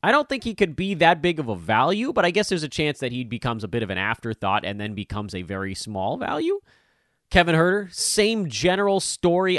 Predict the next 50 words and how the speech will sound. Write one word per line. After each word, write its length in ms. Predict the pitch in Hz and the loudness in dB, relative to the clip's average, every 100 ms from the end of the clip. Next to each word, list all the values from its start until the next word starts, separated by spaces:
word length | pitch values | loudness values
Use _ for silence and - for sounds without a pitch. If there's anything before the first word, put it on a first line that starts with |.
| - | 0
I 100 | 175 | -4
don't 220 | 226 196 | -4 -2
think 180 | 190 175 | -4 -2
he's 180 | 190 | -6
gonna 140 | - 175 | 0 0
be 120 | 175 | 0
a 40 | |
value 300 | 135 135 175 | 0 0 0
'cause 160 | 180 143 | -4 -6
I 60 | 143 | -6
just 160 | 156 | -6
don't 180 | 175 - | -8 -4
think 140 | 147 | -6
he's 160 | 143 147 | -6 -6
gonna 160 | 139 117 | -4 -6
be 260 | - 123 117 | -6 -6 -4
that 500 | 90 110 - 110 - | -2 -4 -4 -14 -6
good 420 | 113 127 151 156 | -2 -2 -4 -6
this 220 | 165 156 | -4 -4
year. 300 | - 156 165 - _ _ _ | -2 -2 -2 -6 _ _ _
But 240 | 156 143 _ | 2 2 _
the 80 | 156 | -2
story 180 | 208 302 | 4 6
for 100 | 196 | 8
both 200 | 170 190 | 6 8
of 80 | 190 | 6
those 140 | 147 | 4
guys 360 | 135 113 110 107 | 2 2 0 -2
is 200 | 107 - | -4 -4
kind 360 | - - 190 | -4 -2 0
of 140 | 185 98 | 0 -2
the 80 | 101 | -8
same. 380 | - 127 98 | -2 -2 0
They 80 | 131 | 0
get 180 | 160 220 | 0 0
there 100 | 135 | 0
in 80 | 120 | 0
different 280 | 131 98 82 | -4 -6 -2
ways, 340 | 135 98 87 | 0 0 -2
but 280 | - 98 - _ _ _ _ _ | 0 0 0 _ _ _ _ _
could 280 | - 180 180 | 0 4 4
they 160 | 170 165 | 4 2
sit 400 | - - 180 - | -2 0 0 2
around 300 | 143 131 135 | 0 0 0
eighty-five, 560 | 131 139 - 135 131 117 | -2 -2 -2 -2 -2 -2
ninety, 360 | 120 127 127 | -4 -4 -6
ninety-five, 640 | 117 113 120 117 123 120 | -4 -4 -4 -4 -2 -2
one 160 | 120 113 | -2 -4
hundred? 500 | 101 117 156 208 202 - | -2 -4 -2 -4 -6 0
Yeah, 460 | 480 480 311 320 | 2 2 0 -2